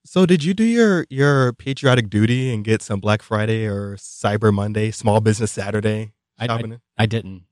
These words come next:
Speaker 2: I,
Speaker 1: Okay.
Speaker 2: I didn't.
Speaker 1: Okay.
Speaker 2: I didn't do
Speaker 1: All
Speaker 2: that. But,
Speaker 1: right.
Speaker 2: well, I, I say that I didn't, but I know my wife basically counts for me
Speaker 1: Okay, she
Speaker 2: in that
Speaker 1: made up
Speaker 2: spec-,
Speaker 1: for the
Speaker 2: you know,
Speaker 1: two.
Speaker 2: we have two kids.
Speaker 1: Yeah,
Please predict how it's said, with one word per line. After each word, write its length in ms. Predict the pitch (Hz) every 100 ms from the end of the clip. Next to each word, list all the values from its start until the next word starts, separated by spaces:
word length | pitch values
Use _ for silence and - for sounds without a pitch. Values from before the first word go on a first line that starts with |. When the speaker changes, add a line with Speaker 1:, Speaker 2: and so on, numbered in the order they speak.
| -
Speaker 2:
I, 40 |
Speaker 1:
Okay. 180 | 104 104
Speaker 2:
I 80 | 98
didn't. 320 | 92 87 87 _
Speaker 1:
Okay. 280 | 120 104 95
Speaker 2:
I 60 | 98
didn't 180 | 98 92
do 100 | 143
Speaker 1:
All 300 | 135 127 107
Speaker 2:
that. 80 |
But, 120 | 104 101
Speaker 1:
right. 80 | 95 _ _
Speaker 2:
well, 240 | 131 135 120
I, 140 | 123
I 120 | 123 127
say 240 | - 175
that 120 | 135
I 120 | 104
didn't, 400 | 90 95 87 92 _
but 140 | 110
I 80 | 104
know 180 | 113 117
my 160 | 107 98
wife 420 | 98 110 104 - _
basically 560 | 110 98 104 101 90 -
counts 300 | 104 95 -
for 120 | -
me 40 | 113
Speaker 1:
Okay, 320 | 98 110 104
she 160 | - 104
Speaker 2:
in 80 |
that 100 | 101
Speaker 1:
made 100 | 101
up 60 | 101
Speaker 2:
spec-, 140 | 110
Speaker 1:
for 120 | 101 95
the 260 | 95 98
Speaker 2:
you 60 | 107
know, 80 | 101
Speaker 1:
two. 40 |
Speaker 2:
we 120 | 104
have 140 | 104 113
two 160 | -
kids. 480 | 123 123 110 - -
Speaker 1:
Yeah, 260 | - 117 131